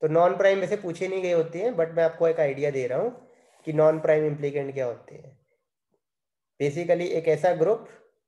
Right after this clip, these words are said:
जो एक बड़े, पूरा का पूरा एक बड़े group का हिस्सा है। It is a group that is a part of a whole, bigger whole group,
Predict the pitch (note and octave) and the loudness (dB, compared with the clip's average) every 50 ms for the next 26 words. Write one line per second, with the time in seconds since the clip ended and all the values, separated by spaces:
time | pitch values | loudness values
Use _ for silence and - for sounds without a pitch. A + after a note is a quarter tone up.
0 | _ _ _ _ _ _ _ _ _ _ _ C#3 C#3+ D3+ D3+ D#3+ D#3 D#3+ D3 C3+ | _ _ _ _ _ _ _ _ _ _ _ -8 -6 -4 -2 -4 -4 -4 -4 0
1 | D3 D3+ D#3+ F3 F3 E3+ - - F3 F3+ F#3+ F#3 F#3 F#3+ F3 F3 E3+ E3+ F3 F3 | 2 4 4 4 2 -2 -4 -6 -2 0 2 2 2 -2 -4 -4 -2 0 2 2
2 | E3+ E3 E3 D3+ C#3+ C#3+ C#3 C#3+ C#3 C#3 C3+ B2+ - - C3 B2 B2 A#2+ - - | 2 0 -4 -4 -4 -2 -2 -2 -2 -2 -6 -6 -6 -6 -8 -8 -8 -10 -10 -10
3 | - B2 - - - - C3+ C3 D#3 D3+ E3+ E3 D3 C3+ C#3 D3 F#3 G#3+ - - | -10 -10 -12 -14 -12 -10 -4 -2 0 2 2 2 0 0 -2 0 0 -2 -4 -8
4 | - - _ _ _ _ _ _ _ _ _ _ C3+ B2 - C#3+ D#3 E3+ E3+ E3+ | -14 -20 _ _ _ _ _ _ _ _ _ _ -12 -4 0 2 4 4 2 0
5 | - - D#3 D#3 D#3+ D3+ D#3 - - D3 - - C#3+ C#3 D3 D3+ D#3 D#3+ D#3 - | -4 -2 0 0 0 0 -2 -6 -10 -10 -6 -2 0 2 2 4 2 2 0 0
6 | - C#3+ C#3 D3 C#3+ - - - - C#3 C#3+ E3 G3+ G#3 - - - - - _ | 0 0 2 0 0 -4 -8 -6 -4 -2 0 0 -2 -4 -6 -12 -20 -20 -20 _
7 | - - D3+ D#3+ F3 F3+ F3 D3+ C3 C3 B2 C3 D#3+ D#3 D3 D#3 F#3+ F#3+ E3+ D#3 | -10 -4 -2 0 0 0 -2 -2 -4 -6 -4 -4 -4 -2 0 0 2 2 0 -2
8 | - D#3 D3+ D3+ D3 C#3+ C3 C3 B2 A#2 - C3+ | -4 -6 -4 -4 -4 -4 -6 -8 -10 -12 -14 -18